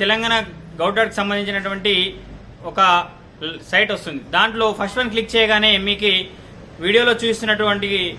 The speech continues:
విధంగా లెఫ్ట్ సైడ్లో టీసీసీ రెండు వేల ఇరవై నాలుగు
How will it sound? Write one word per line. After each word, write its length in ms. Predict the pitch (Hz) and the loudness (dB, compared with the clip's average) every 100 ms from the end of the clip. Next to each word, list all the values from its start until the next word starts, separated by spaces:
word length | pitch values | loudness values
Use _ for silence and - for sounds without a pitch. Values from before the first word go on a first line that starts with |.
| - - 160 | -14 -12 -4
విధంగా 380 | 170 220 214 175 180 - - - 151 | 0 2 4 4 2 -4 -14 -12 0
లెఫ్ట్ 200 | 185 196 | 0 4
సైడ్లో 300 | 240 226 226 190 185 - - - | 2 6 6 4 2 -8 -14 -6
టీసీసీ 500 | 220 233 254 233 254 226 160 | -2 -2 -2 0 4 4 2
రెండు 160 | 190 220 | 2 4
వేల 140 | 226 233 | 4 4
ఇరవై 180 | 208 214 208 | 4 4 4
నాలుగు 260 | 208 208 | 4 4